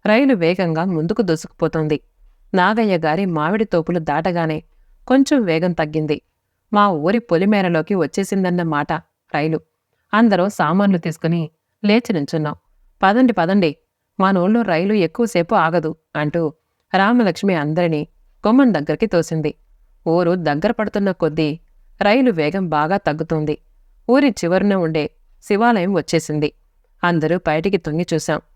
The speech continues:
పురాతనమైన ఆ శివాలయం మరింత పాతపడింది. అయినా చెక్కు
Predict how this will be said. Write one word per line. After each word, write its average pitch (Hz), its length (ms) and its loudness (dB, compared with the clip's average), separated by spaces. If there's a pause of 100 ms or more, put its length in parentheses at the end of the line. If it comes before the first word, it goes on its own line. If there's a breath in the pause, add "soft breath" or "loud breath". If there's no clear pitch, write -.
(380)
పురాతనమైన 185 640 2 (100)
ఆ 160 100 0
శివాలయం 156 580 -2 (340)
మరింత 240 340 2
పాతపడింది. 151 800 -2 (360)
అయినా 208 220 2
చెక్కు - 340 -2